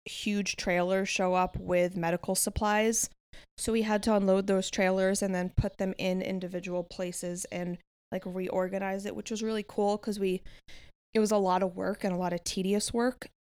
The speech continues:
and busy work, but we kind of all came together and we all just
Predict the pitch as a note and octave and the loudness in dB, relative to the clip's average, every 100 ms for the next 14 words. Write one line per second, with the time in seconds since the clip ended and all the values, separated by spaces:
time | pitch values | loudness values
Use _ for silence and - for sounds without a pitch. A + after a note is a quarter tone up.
0 | _ _ - F#3+ F#3 F#3 A3 A#3+ B3+ B3+ | _ _ -2 0 2 2 2 2 2 0
1 | _ - - G3+ F#3+ F#3 F3+ - _ _ | _ -4 -2 2 4 4 0 -4 _ _
2 | _ - B3 A#3 - G3 G3 A3 G#3+ F3 | _ -2 2 2 6 6 6 4 4 4
3 | F3+ F#3 F#3 F#3 F#3 F#3 - - F#3 F#3+ | 2 4 4 4 4 2 0 0 2 2
4 | F#3+ F#3 - | 0 -4 -8